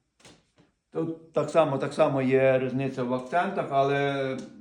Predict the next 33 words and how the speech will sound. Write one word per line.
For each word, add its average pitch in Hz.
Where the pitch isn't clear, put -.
für 156
uns, 208
е, 135
було 135
б 135
правильніше, 131
так? 131
Більше, 143
е, 135
якщо, 139
е, 143
ще 160
раз 139
вам 139
кажу, 127
як 139
ви 156
хочете 165
вчути 147
найчастіший 147
німецький, 151
слухайте, 180
як 156
австріяки 151
розмовляють. 117
Оце 139
якраз 151
тут 160
у 139
нас 147
на 135
Західній 135
Україні, 143